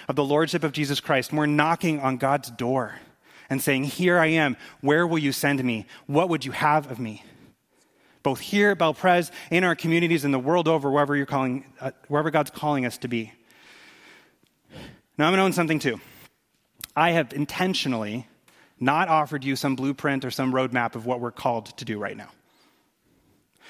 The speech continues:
One, because Scott's gonna do that in our next sermon series. <laughs>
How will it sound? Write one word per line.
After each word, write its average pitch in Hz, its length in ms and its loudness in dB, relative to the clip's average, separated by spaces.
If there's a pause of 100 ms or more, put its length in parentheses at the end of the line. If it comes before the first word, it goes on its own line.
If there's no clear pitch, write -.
(400)
One, 170 520 2 (580)
because 156 540 0 (960)
Scott's - 340 0
gonna 202 160 2
do 175 160 0
that 117 180 2
in 127 100 0
our 127 60 2
next 135 200 -2
sermon 143 240 0
series. 117 420 -14
<laughs> - 40 -20